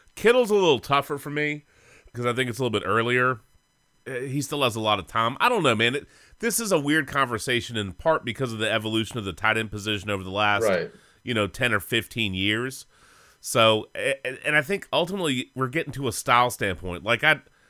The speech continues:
Speaker 1: I'd almost kinda slide, and this is, I don't know, maybe this is wrong, but I almost kinda feel like Kittle and Kelce are kind of in that zone.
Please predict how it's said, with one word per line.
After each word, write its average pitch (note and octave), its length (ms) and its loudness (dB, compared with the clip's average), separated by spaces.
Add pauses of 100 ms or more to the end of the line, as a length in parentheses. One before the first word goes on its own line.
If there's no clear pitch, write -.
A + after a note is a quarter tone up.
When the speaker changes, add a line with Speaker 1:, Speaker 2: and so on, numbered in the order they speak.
(300)
Speaker 1:
I'd F3 140 6
almost E3+ 480 2
kinda C3+ 260 -2
slide, B2 460 6
and B2+ 140 -6
this F3 220 -2
is, G#2+ 300 -4
I A#2+ 160 6
don't G2+ 140 -2
know, E2 140 -6
maybe B2 240 0
this B2 200 -6
is E2+ 140 -10
wrong, F2 220 -4
but A2 80 -4
I C#3+ 40 4
almost D3+ 240 -2
kinda C3 160 -2
feel A#2 140 -4
like G2+ 240 -4
Kittle C3 280 -4
and G2 120 -4
Kelce G#2 480 -6
are G2 100 -2
kind G#2 200 -4
of G2+ 80 -4
in G#2 80 -2
that G2+ 180 -2
zone. F#2+ 440 -2